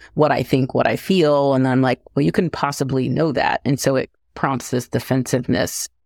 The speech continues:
that I think nonviolent communication helps you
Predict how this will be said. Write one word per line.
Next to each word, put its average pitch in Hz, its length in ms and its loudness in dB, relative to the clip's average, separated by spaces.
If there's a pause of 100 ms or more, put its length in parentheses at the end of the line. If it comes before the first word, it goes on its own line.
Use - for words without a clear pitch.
(140)
that 139 100 2
I 135 80 0
think 135 260 -2 (160)
nonviolent 131 600 2
communication 123 680 0
helps 120 340 -2
you 131 260 0